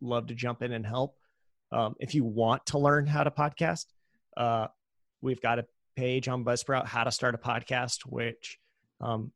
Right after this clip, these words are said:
has been read over a million times and goes through the entire process. We've got a video series so that you can watch that if you're more of a visual learner. Uh, we've got a podcast with that title. Um, pretty much any way you wanna learn how to podcast, we have you covered.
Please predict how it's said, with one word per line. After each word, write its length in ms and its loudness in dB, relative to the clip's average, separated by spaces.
has 80 -10
been 160 2
read 220 6
over 220 2
a 40 2
million 360 0
times 520 -2
and 140 -6
goes 160 0
through 180 -2
the 120 -2
entire 640 0
process. 680 0
We've 100 -10
got 300 2
a 100 -4
video 360 4
series 600 0
so 180 -2
that 120 -8
you 140 -6
can 200 -6
watch 300 0
that 200 0
if 140 -8
you're 100 -4
more 280 0
of 100 -6
a 80 -2
visual 480 -2
learner. 460 -2
Uh, 80 -6
we've 120 -8
got 140 0
a 40 -4
podcast 640 -2
with 160 -12
that 180 0
title. 420 2
Um, 300 4
pretty 140 8
much 180 8
any 140 6
way 140 6
you 120 4
wanna 140 4
learn 160 6
how 140 8
to 20 0
podcast, 500 2
we 220 0
have 260 -2
you 80 -6
covered. 440 2